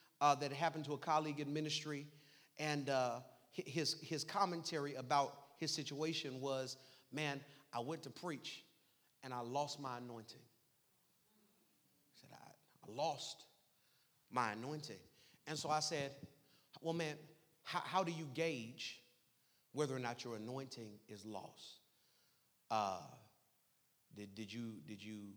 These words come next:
preach the text properly? Yeah, so the Holy Spirit was present because you preached the text properly. Uh, did you do your best? Yeah,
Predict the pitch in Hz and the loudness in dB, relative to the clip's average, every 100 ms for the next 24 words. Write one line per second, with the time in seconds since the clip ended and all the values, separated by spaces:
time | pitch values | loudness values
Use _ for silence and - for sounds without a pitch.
0 | - _ - 139 - 98 - 156 - 156 | -16 _ -8 -6 -6 -8 -2 -2 0 0
1 | 143 - 147 160 160 - _ _ _ _ | 0 0 -8 -8 -12 -20 _ _ _ _
2 | _ - 101 117 131 147 110 101 120 98 | _ -12 -6 -6 -6 -4 -4 -2 -2 -4
3 | - 147 196 - - - 110 104 147 101 | -4 -2 -4 -4 -10 -6 -6 -6 -10 -12
4 | 98 95 101 127 113 - - 123 - 135 | -10 -10 -10 -10 -10 -10 -6 -6 -4 -2
5 | 127 143 143 151 - - - - _ - | -2 -2 -6 -8 -14 -20 -20 -20 _ 0
6 | 104 101 95 95 92 101 107 101 95 127 | 2 2 0 -6 -14 -10 -8 -8 -6 -4
7 | 127 131 139 165 - - _ _ _ _ | -4 -2 -4 -4 -12 -18 _ _ _ _
8 | 98 113 | -6 -4